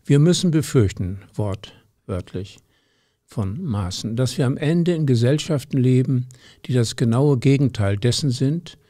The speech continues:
wofür unsere Vorfahren und die Ostdeutschen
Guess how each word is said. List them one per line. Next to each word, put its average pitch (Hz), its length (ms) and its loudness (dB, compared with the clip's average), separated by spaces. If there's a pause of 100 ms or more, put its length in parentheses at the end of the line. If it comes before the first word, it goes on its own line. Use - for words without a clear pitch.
(260)
wofür 131 440 0
unsere 131 360 0
Vorfahren 139 800 -4 (1400)
und 117 220 0
die 131 80 2
Ostdeutschen 139 840 -2